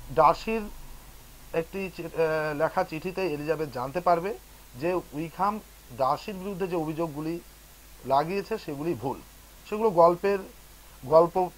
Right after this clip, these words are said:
গল্পের যে আছে, গল্প, গল্পটি পরে বিকাশ লাভ করার পরে, আরো বেশি বিকশিত হওয়ার পরে আমা-, আমরা সেটা জানতে পারবো। ঠিক আছে, শীতের শুরুতেই বিংলে পরিবার এবং ডার্সি নেদারফিল্ড ছেড়ে লন্ডনে চলে যায়,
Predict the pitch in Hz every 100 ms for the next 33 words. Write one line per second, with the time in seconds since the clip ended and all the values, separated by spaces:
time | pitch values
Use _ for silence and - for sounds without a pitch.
0 | - - - 143 160 170 185 180 165 175
1 | 165 170 160 143 147 143 160 147 - -
2 | - - - 131 151 151 165 156 147 143
3 | 143 - - - 131 143 160 151 143 -
4 | 139 139 143 139 151 - - - - -
5 | 135 139 143 147 131 131 143 165 165 143
6 | 135 123 135 127 123 120 131 123 120 110
7 | - 131 117 123 113 107 90 82 - -
8 | - - - - - - - - - -
9 | - - 254 240 208 254 - - - -
10 | 214 247 254 - 220 233 220 208 226 131
11 | 180 208 226 202 202 208 202 202 165 165
12 | 160 160 160 - - 139 165 208 208 214
13 | 190 185 185 151 160 175 185 180 180 175
14 | 180